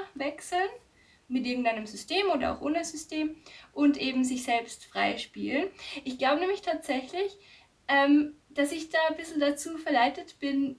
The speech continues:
mich quasi selber nützlich machen zu wollen und selber bei irgendeiner Station was machen, damit ich selber halt beschäftigt bin. Aber, äh, das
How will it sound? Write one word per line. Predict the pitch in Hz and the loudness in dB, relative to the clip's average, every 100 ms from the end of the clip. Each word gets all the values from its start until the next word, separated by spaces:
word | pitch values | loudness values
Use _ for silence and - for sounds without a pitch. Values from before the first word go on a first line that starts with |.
| - | -4
mich | 262 254 | -4 0
quasi | 285 294 | 2 2
selber | 254 277 285 269 | 4 4 6 8
nützlich | 285 311 - 254 - | 6 4 -2 -4 -4
machen | - - 226 | -6 -8 -12
zu | - 214 | -10 -2
wollen | 196 196 - 254 - - _ _ | 0 0 -2 -4 -8 -20 _ _
und | 254 254 247 - - | -2 0 0 -4 0
selber | 269 262 254 | 2 2 2
bei | 254 | 0
irgendeiner | 254 254 247 233 | 0 0 0 -2
Station | - 240 - 254 254 | -4 -8 -4 -2 0
was | 226 247 | -2 -4
machen, | 240 247 - 277 269 294 - - - | -2 -4 -4 -6 -4 -6 -12 -18 -2
damit | 262 285 | 4 6
ich | 330 302 | 4 4
selber | 311 302 302 | 2 4 6
halt | 240 - | 4 2
beschäftigt | 254 240 247 - 254 - | -2 -2 -2 -6 -12 -10
bin. | - 208 285 - - - - _ _ _ | -8 -2 -2 -4 -14 -20 -20 _ _ _
Aber, | - 240 220 254 294 - - _ _ _ _ | 2 4 6 4 4 0 -8 _ _ _ _
äh, | - - - - - - 196 | -6 2 4 4 0 -10 6
das | 277 | 6